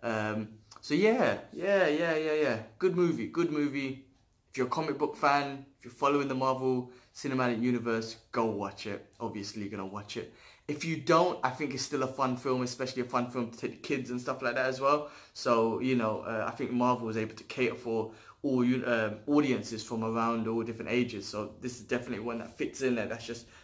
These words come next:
very fun, very family friendly, very kid friendly, uh, and then very comic book geeky friendly too. So yeah, that's my initial review, non-spoiler review of Ant-Man and Wasp.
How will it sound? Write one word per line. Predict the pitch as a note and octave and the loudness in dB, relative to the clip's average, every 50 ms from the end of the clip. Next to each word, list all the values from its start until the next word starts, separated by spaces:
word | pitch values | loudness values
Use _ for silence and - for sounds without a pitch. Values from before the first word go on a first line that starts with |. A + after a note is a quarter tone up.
| _ _ | _ _
very | - D#3+ F3 E3 D#3+ | 2 4 6 6 4
fun, | D#3 E3 - D#3 D3+ D3+ C#3+ C#3+ C3 | 2 2 0 2 4 4 4 2 2
very | C3+ D3 D3+ D3 D3 | 2 2 4 4 0
family | D3 - D#3+ D3 C#3+ C#3+ C#3 C#3 C3 | 0 0 -2 -2 0 -2 -2 -4 -4
friendly, | B2 - C#3 C3 C3 C3+ C3 B2+ | -4 -4 -4 -2 -2 -2 -2 -2
very | C#3 C#3 C3+ C3+ | -2 -2 -4 -4
kid | B2+ - - D3+ C#3+ B2+ | -6 -4 -4 -4 -4 -4
friendly, | - - C3+ C3 C3 B2+ B2 B2+ B2+ B2 B2 - - - - - - - _ | -6 -4 -4 -2 0 0 0 0 0 0 -2 -6 -18 -20 -20 -20 -20 -10 _
uh, | - B2 A#2 A2 A#2+ | 0 0 2 2 0
and | C3 C3 B2+ | 0 0 2
then | B2+ A#2+ | 2 0
very | A#2 B2 B2+ B2+ C3 B2+ | 2 2 2 4 4 2
comic | B2 - - C3+ C3 C3 A2 - - | 0 0 -2 -2 0 0 -2 -2 0
book | B2+ B2 A2 - - - - - - - - - A#2+ | 0 0 0 -2 -8 -14 -16 -20 -20 -20 -20 -18 -6
geeky | B2+ C3+ B2 B2 - A#2+ A#2+ | -2 -2 -2 -2 -2 -8 -4
friendly | - B2+ A#2 A2+ A2 A2+ | -2 -2 -2 -2 -2 -4
too. | A2 - B2+ G#2+ G2 - - - - _ _ - - _ _ _ _ - _ _ _ - - | -4 -4 -4 -4 -4 -6 -12 -20 -20 _ _ -20 -20 _ _ _ _ -20 _ _ _ -18 -14
So | - - - A2+ A2+ A2 A2 G#2+ - - | -8 0 4 4 6 6 4 2 -2 0
yeah, | B2+ E3+ F3+ D3 - - - - - | 4 4 4 4 4 0 -6 -10 -8
that's | - D3+ - - | -8 -6 -4 2
my | F3+ E3 | 2 2
initial | D3+ D3 D#3+ D#3+ D#3+ - - D#3 D3 C#3+ C3+ B2+ C3 - - - - - - - - - - - - - - - - - | 4 4 2 0 0 -2 -2 -2 -2 0 0 -4 -4 -6 -16 -20 -20 -20 -20 -20 -20 -20 -20 -20 -20 -20 -20 -20 -20 -12
review, | - B2+ C3+ C3 C3 C#3 C#3+ C#3 C#3+ C3+ C3 C3 C3+ D#3 D#3+ E3 - - - - - - - | -8 -8 -8 -6 -8 -10 -10 -8 -4 -2 0 0 0 -2 -6 -10 -12 -20 -20 -20 -20 -10 -4
non-spoiler | B2 C3+ C#3 C3+ - - - C#3+ C3+ C3 B2+ | -2 -2 -2 -4 -6 -4 0 0 2 2 2
review | A#2+ A#2 A2+ A#2 A#2+ A#2 A#2 A2 - | 0 -2 -2 -4 -2 -2 0 0 -2
of | F2 - | -2 -4
Ant-Man | G#2 B2 B2 A#2 A#2+ A#2+ A#2 A2+ | -4 -2 -2 -2 -2 -2 -2 -2
and | A2 A2 A2 A2 | -4 -4 -4 -2
Wasp. | A#2 A#2+ A#2+ A#2+ B2 - - - | -2 -2 -2 -2 -4 -10 -14 -16